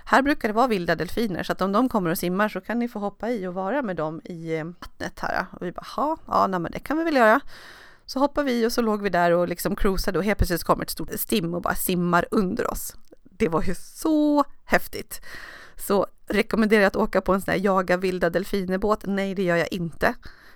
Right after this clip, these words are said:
Men i det här fallet när de här skepparen, det var bara vi ute också. Alltså det var inte så att det var ett stort liksom gäng med båtar. När de säger så här, "Nu ser vi att delfinerna kommer, hoppa i och snorkla så kommer ni se dem." Då gör man det. Och det var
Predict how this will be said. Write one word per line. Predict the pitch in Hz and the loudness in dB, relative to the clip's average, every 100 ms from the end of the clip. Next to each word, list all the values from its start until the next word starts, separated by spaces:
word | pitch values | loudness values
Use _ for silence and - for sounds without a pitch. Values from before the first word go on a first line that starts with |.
| - | -14
Men | - 196 | -2 0
i | 190 | 2
det | |
här | 196 160 | 2 2
fallet | - 185 180 202 | 6 4 6 0
när | 180 170 | 0 0
de | 180 | 0
här | 185 156 180 196 - - | 2 0 0 -6 -20 -12
skepparen, | 196 - 196 - 175 175 165 | -8 -2 -2 2 2 4 2
det | |
var | 180 180 | 2 4
bara | 160 151 | 4 0
vi | 156 165 143 | -2 -4 -4
ute | 160 - - | -2 -2 -2
också. | 190 - - | 2 0 2
Alltså | 143 - | -2 -2
det | 175 | -2
var | 180 | -2
inte | - 151 | -4 -4
så | 165 | -4
att | |
det | - | -2
var | - | -4
ett | - | -4
stort | - 165 - | -6 -8 -6
liksom | 190 - 165 - - - - - - - | -6 -4 -4 -8 -20 -20 -20 -20 -18 -4
gäng | 160 185 180 | -2 0 0
med | 180 | 0
båtar. | 175 196 - - | 0 0 0 -2
När | 190 | 0
de | 175 | 0
säger | 180 165 | 0 0
så | 135 | 0
här, | - - - - | 0 -4 -16 -12
"Nu | - - | -2 0
ser | 214 | 4
vi | 180 | 2
att | - | 2
delfinerna | 170 160 170 160 | 0 0 -2 -2
kommer, | - 220 - | 4 4 4
hoppa | 196 208 202 | 0 2 2
i | 240 | 2
och | - | 0
snorkla | - 214 - 262 | 2 0 2 0
så | - | 0
kommer | - 170 | 0 0
ni | 156 | 0
se | 196 226 | 2 2
dem." | 156 - 190 180 - - - - | 4 2 -2 -10 -18 -20 -20 -4
Då | - 156 | 0 2
gör | 147 170 | 4 2
man | 165 - | 0 -2
det. | - - - - | -4 -6 -14 -6
Och | 190 | 0
det | 160 | 2
var | 165 160 | 4 2